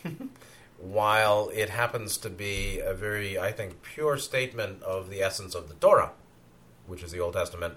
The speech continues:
which is different than the rabbinical commentaries of the Talmud. So the Talmud includes some of the Torah,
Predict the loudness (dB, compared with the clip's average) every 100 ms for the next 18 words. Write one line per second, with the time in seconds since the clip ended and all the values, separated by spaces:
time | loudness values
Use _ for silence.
0 | -14 -16 -12 -6 -4 -4 -6 -6 -4 -6
1 | -12 -16 -8 -4 -2 -2 -4 -4 -4 -4
2 | -4 -2 -2 -4 -2 -4 -4 0 2 2
3 | -2 -8 -20 -20 -20 -20 -20 -10 -8 -8
4 | -2 -2 0 -4 -2 -2 -2 -2 0 4
5 | 2 2 -2 -2 -2 0 0